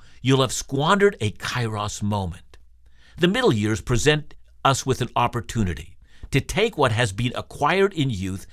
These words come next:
and to put it to great effect. These are the years of your greatest strength. It's especially so if you've used your youth well. You'll make a greater impact than you have ever thought possible. Suddenly, opportunities will open up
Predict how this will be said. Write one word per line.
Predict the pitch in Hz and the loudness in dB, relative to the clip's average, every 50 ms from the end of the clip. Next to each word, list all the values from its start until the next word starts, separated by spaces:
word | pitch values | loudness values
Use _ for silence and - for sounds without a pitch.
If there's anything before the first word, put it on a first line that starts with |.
| - - - | -16 -6 -2
and | 123 117 98 | 0 0 0
to | 117 | 0
put | - - - 180 190 | -2 0 0 2 2
it | 196 190 - | 2 0 0
to | 123 | -4
great | 117 110 - 117 120 120 117 | -4 -2 -2 0 0 0 0
effect. | 101 87 - - - 107 90 82 - - - - _ _ - _ _ - - - - | -2 -6 -10 -8 -8 -8 -8 -10 -12 -18 -20 -20 _ _ -20 _ _ -20 -16 -4 0
These | 131 160 165 139 | 2 2 4 4
are | 160 143 | 4 4
the | 120 131 | 4 2
years | 123 120 135 147 147 135 - | 2 4 4 4 4 2 -2
of | - - 87 | -6 -4 0
your | 117 113 | 0 0
greatest | 110 98 - 110 123 135 147 143 113 - | 0 -2 -4 -2 -2 0 0 -2 -2 -4
strength. | - - - - 135 143 127 95 90 - - - - _ _ _ _ _ - | -6 -8 -8 -6 -4 -4 -4 -6 -8 -12 -20 -20 -20 _ _ _ _ _ -2
It's | 165 165 - - | -2 -2 -2 0
especially | 196 170 - - - - 208 220 202 - - 170 131 113 | -4 -4 -4 -4 -2 -2 0 0 0 -2 -2 -2 -2 -2
so | 95 - - - 107 85 87 101 - - - - | -2 -2 -2 -2 -2 -2 -2 -4 -6 -8 -8 -4
if | 139 131 - | -4 -4 -2
you've | 123 123 120 95 | 0 -2 0 0
used | 104 110 139 185 208 226 - - 160 | 0 0 0 0 -2 -2 -6 -2 0
your | 165 165 165 | 2 2 2
youth | 123 104 117 135 135 - - | 2 2 0 0 0 -2 -6
well. | - 101 107 117 104 95 - - - - - - - - _ - - | -4 -4 -2 -2 -4 -6 -10 -14 -18 -20 -20 -20 -20 -20 _ -2 6
You'll | 160 180 170 | 6 6 8
make | 190 202 180 - 160 | 8 4 4 4 2
a | 165 | 0
greater | 143 110 127 131 165 202 226 226 233 233 - | 0 0 2 2 4 4 4 4 2 2 4
impact | - 160 139 123 - - 113 101 110 110 - | 2 2 2 2 -2 -4 -4 -4 -4 -4 -2
than | 127 123 123 | 0 2 4
you | 127 131 | 4 4
have | 135 131 - - - | 4 2 0 -2 0
ever | - 254 269 269 - | 2 2 4 4 2
thought | - - - 185 175 190 190 - | 0 0 -2 -2 -2 -2 -4 -4
possible. | - - 151 147 156 - - 135 101 90 82 - - - - | 0 0 2 2 2 -2 -4 -4 -4 -4 -6 -8 -10 -18 -16
Suddenly, | - - - - 247 247 247 233 233 233 233 - | -12 -8 -2 4 4 4 6 6 4 2 2 0
opportunities | - 147 147 - - - - - - - 247 247 240 226 233 220 175 127 | -2 0 0 0 2 0 -2 -2 -4 -8 -6 -6 -4 -4 -4 -4 -4 0
will | 143 156 156 - - | 2 2 2 2 4
open | - 240 262 - 262 247 202 | 4 4 4 4 4 2 4
up | 170 131 98 98 - - | 4 2 2 -2 -6 -14